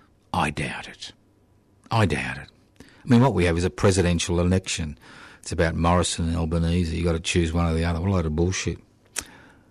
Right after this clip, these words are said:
So, why am I standing? Well, I'm standing because there are specific policies which I am interested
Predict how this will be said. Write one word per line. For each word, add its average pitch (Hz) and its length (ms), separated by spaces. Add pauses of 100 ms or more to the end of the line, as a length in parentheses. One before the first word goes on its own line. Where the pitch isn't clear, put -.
(340)
So, 135 440
why 135 200
am 120 80
I 107 80
standing? 80 380
Well, 147 120
I'm 196 100
standing 202 320
because 151 520 (680)
there 156 160
are 143 60
specific - 640 (200)
policies 92 1000 (560)
which 120 340
I 107 240
am 107 160
interested 90 720